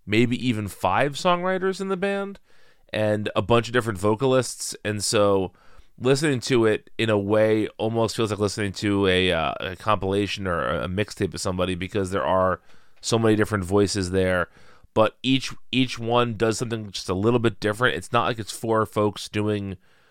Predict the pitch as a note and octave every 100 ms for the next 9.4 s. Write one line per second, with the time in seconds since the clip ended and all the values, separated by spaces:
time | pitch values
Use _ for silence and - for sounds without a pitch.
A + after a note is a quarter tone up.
0 | _ _ - F#2+ - G#2+ G#2 G#2 - G2
1 | F2+ F#2+ - G2+ G2+ A2+ A#2+ B2+ C3 A2+
2 | G2 G2 G2+ G2 G#2+ G#2 F#2+ F#2 F#2+ F#2+
3 | F2+ E2+ - - - - - _ - A2
4 | F2+ D2+ - - G#2 F2 F2+ A2+ A2 -
5 | A#2+ A2 G#2+ G#2 - - F#2+ F#2 E2+ C#2
6 | - - - _ _ _ _ _ _ -
7 | - G#2+ A#2 G#2 G#2 G#2 G2+ G2+ - F#2
8 | F#2+ E2+ C#2 A#2+ A#2 - A2+ A2 G#2+ G#2
9 | F2+ G2 F#2+ F#2